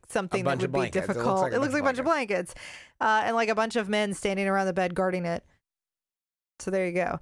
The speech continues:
Speaker 1: I mean, that's, that's what it looked like. It looked like a depiction of that. Uh,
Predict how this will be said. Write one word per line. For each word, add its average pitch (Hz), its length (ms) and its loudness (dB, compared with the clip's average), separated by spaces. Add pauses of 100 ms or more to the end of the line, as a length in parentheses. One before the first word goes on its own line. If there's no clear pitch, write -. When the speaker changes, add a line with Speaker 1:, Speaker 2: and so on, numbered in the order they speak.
(160)
Speaker 1:
I - 60 0
mean, 214 80 2
that's, 220 160 0
that's 233 240 0
what 277 80 2
it 262 80 4
looked 330 160 -2
like. 190 160 0
It 175 40 0
looked 196 120 2
like 202 140 0
a - 20 -6
depiction 196 400 -2
of 165 60 -2
that. 170 200 -2 (280)
Uh, 196 240 2